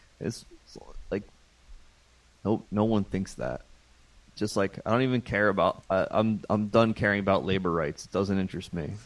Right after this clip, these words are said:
I just think that nobody who's doing, no one who is do-, working for any of these apps feels good about what they're doing.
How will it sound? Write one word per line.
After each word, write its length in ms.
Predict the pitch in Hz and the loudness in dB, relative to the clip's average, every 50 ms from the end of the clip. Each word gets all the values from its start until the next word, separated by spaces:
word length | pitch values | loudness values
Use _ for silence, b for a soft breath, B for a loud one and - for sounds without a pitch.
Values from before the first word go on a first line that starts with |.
| - - - | -18 -8 -6
I 80 | 98 | -2
just 220 | 98 101 104 - - | -2 -2 -4 -4 -4
think 200 | 110 107 104 - | -2 -2 0 0
that 140 | 110 82 87 | 0 0 2
nobody 480 | 101 104 101 104 107 107 107 107 104 | 4 4 4 6 6 6 6 6 2
who's 220 | 98 104 101 98 90 | 0 -2 -2 -4 -2
doing, 400 | 104 101 98 95 95 95 95 - - b b b b b b b b b - - - - - _ _ _ - - - - - _ - | 0 0 0 2 0 -2 -2 -4 -8 b b b b b b b b b -20 -20 -20 -20 -20 _ _ _ -20 -20 -20 -20 -20 _ -2
no 140 | 90 104 113 | 2 4 4
one 120 | 117 120 | 6 6
who 220 | 123 123 117 110 110 | 6 4 4 4 4
is 100 | 104 95 | 2 2
do-, 160 | - 107 - - | 0 -4 -4 0
working 340 | 92 104 104 101 107 101 104 | 0 0 0 0 -2 -4 -4
for 140 | - 104 80 | -2 -2 -2
any 200 | 85 98 98 98 | -2 0 -2 -2
of 60 | 92 | -2
these 200 | 98 98 87 95 | -2 -4 -2 0
apps 520 | 90 92 90 87 - - - - - - - | 0 0 0 0 -2 -4 -10 -10 -10 -12 -12
feels 300 | - 117 110 104 92 - | -4 -2 0 0 0 0
good 180 | - 95 95 | -2 0 0
about 280 | 92 92 90 92 87 73 | 2 2 2 2 2 2
what 160 | 85 90 - | 0 -2 -4
they're 100 | - 90 | -4 -6
doing. 400 | 90 92 85 82 78 69 95 - | -2 -2 -2 -2 0 -2 -4 -6